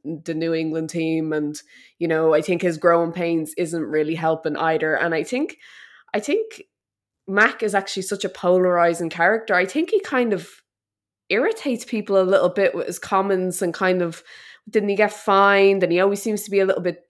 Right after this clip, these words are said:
dirty kicking players when he's on the ground or whatever.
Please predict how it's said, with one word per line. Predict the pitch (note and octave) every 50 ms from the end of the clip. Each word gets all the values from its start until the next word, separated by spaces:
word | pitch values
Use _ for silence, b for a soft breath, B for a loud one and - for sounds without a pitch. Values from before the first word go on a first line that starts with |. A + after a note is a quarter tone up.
| _ _ -
dirty | F#3+ F#3 F#3 F#3+ F#3+ F#3+ - G3 F#3
kicking | - - F#3+ G3 F#3+ F3 D#3+
players | F3+ F3+ F3 F3 F3 E3+
when | F3 F3+ D#3+
he's | E3+ E3
on | F3+ E3 E3
the | D#3
ground | D#3 D#3+ D#3+ D#3+ E3+ F3 F#3+ F#3+ F3
or | E3+
whatever. | E3+ E3 E3 E3 D#3+ E3 D#3+ D3+ E3